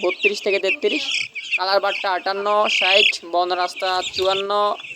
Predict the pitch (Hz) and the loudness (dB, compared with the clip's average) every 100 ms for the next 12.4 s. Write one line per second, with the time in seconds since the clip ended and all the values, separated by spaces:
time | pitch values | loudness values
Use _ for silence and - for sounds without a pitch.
0 | - 214 - 220 220 233 - - - - | -4 -4 -2 2 2 2 -8 -8 -6 -2
1 | 160 185 190 196 185 196 175 180 196 202 | 0 0 0 0 0 0 2 2 2 0
2 | 208 214 - 185 185 202 202 208 202 190 | 2 2 0 -4 -4 -4 0 2 2 2
3 | 185 185 208 214 - 131 175 170 196 202 | 2 0 -2 -4 -6 -2 -2 0 0 0
4 | 208 190 190 214 208 208 202 196 - 202 | 0 2 2 0 0 0 0 -2 -2 -4
5 | 185 180 196 196 202 - 202 202 196 196 | -2 -2 -2 0 -2 -2 -4 -2 -2 -4
6 | 208 180 - 196 202 - - - - - | -4 -4 -4 -2 -2 -4 -10 -18 -18 -18
7 | - 165 170 170 190 208 202 208 196 196 | -10 -2 0 0 -6 -6 -2 -2 0 0
8 | 196 190 190 202 190 196 190 185 190 220 | 0 4 2 2 -2 -2 -2 -2 -6 -6
9 | - 190 190 196 196 190 190 190 220 185 | -4 -2 0 -2 -4 0 0 2 0 -2
10 | 185 196 185 170 180 185 185 180 180 180 | 0 -2 -2 0 2 2 2 0 2 0
11 | 196 165 165 311 - - - - - 160 | -2 -4 -2 -2 -6 -20 -20 -10 -6 0
12 | 175 170 190 202 | 0 0 0 0